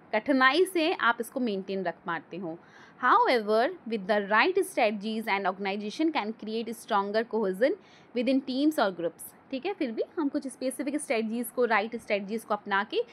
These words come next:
इस cohesion को बनाए रख सकते हैं। Cohesion in a team is the ability of a group, team or organization member to function as a whole or unit in fulfilling a common objective, ठीक है। वही चीज़ जो मैंने बताई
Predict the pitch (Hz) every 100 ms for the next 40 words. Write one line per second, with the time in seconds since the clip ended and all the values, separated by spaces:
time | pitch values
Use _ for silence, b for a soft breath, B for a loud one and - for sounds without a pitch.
0 | B 277 B 285 - 247 247 226 294 302
1 | 247 339 233 190 175 170 - 170 - 202
2 | 190 185 - - B B B B B -
3 | - - - - - - - - - -
4 | - - - - - - - - - -
5 | - - 277 302 370 403 381 381 254 294
6 | 330 - - 233 277 247 208 240 240 311
7 | 262 254 269 214 262 - - - - 254
8 | 254 220 - 214 208 208 220 208 - 311
9 | 277 220 226 226 247 - 226 226 226 320
10 | 285 247 254 214 226 254 254 208 202 262
11 | 254 247 - 226 - 240 262 285 214 185
12 | 185 165 147 135 - 98 - - 269 381
13 | 220 233 254 233 240 233 220 233